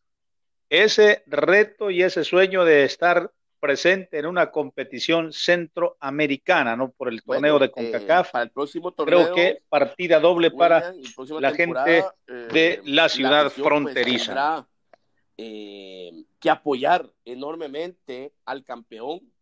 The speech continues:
Speaker 2: tendrá que apoyar al Once Deportivo, eh, tanto a nivel nacional como a nivel internacional, ya que recordemos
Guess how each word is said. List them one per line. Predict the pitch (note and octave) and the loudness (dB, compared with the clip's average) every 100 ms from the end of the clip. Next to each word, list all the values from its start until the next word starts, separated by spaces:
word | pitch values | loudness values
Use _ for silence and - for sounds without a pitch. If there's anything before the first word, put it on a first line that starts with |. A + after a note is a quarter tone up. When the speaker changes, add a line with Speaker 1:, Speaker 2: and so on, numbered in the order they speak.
| _ _ _ _ _ _ | _ _ _ _ _ _
Speaker 2:
tendrá | B2+ A#2 C#3+ | -18 -10 -10
que | - | -8
apoyar | D3+ - B2+ B2+ D3 | -10 -10 -12 -8 -8
al | C#3 | -8
Once | D#3 D3+ C#3 | -12 -12 -16
Deportivo, | C3 A#2 G#2+ - D3 F3 F#3+ _ _ _ _ _ _ - | -16 -18 -20 -14 -12 -12 -16 _ _ _ _ _ _ -18
eh, | A#2+ A#2 A2+ _ | -14 -14 -18 _
tanto | D#3+ F3+ - - C3+ | -6 -6 -10 -10 -8
a | B2 | -8
nivel | B2 C#3+ E3 | -10 -12 -10
nacional | F#3 F3 D#3 F3+ A3 | -12 -14 -12 -10 -12
como | - E3 | -16 -16
a | D3 | -14
nivel | D3 E3 | -14 -14
internacional, | E3+ E3 D3+ C#3 C3 E3 G#3 | -14 -14 -14 -18 -16 -12 -12
ya | D#3 D3+ | -12 -16
que | E3 | -16
recordemos | F3 - E3+ F3+ F#3 F3 G3+ | -20 -18 -16 -10 -10 -10 -16